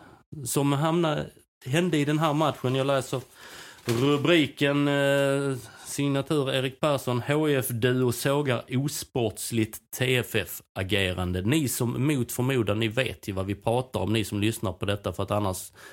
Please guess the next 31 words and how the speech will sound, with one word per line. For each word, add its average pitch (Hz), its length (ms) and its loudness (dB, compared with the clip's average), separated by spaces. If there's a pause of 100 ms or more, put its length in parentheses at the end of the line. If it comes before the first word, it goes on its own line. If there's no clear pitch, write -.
(160)
ni 107 80 2
måste 123 280 0
ju 110 60 0
lyssna 117 260 -2
på 110 80 -4
den 113 100 0
här 104 140 0
H 110 80 2
F-podden 98 380 -2
för 101 80 -6
att - 60 -10
nå 107 120 -2
ett 98 80 -8
visst 107 260 -2
H 131 220 0
F-intresse, 131 500 -2
och 104 120 -2
då 113 100 2
vet 107 240 0
ni 110 100 -2
också 107 320 -2
att 92 260 -4 (420)
det 120 140 4
hände 127 280 2
ju 117 60 6
någonting 113 420 0
ganska 113 400 -2
kontroversiellt, 117 920 -2 (480)
ehm, 95 500 0 (440)
på 90 340 0 (440)
planen 90 460 0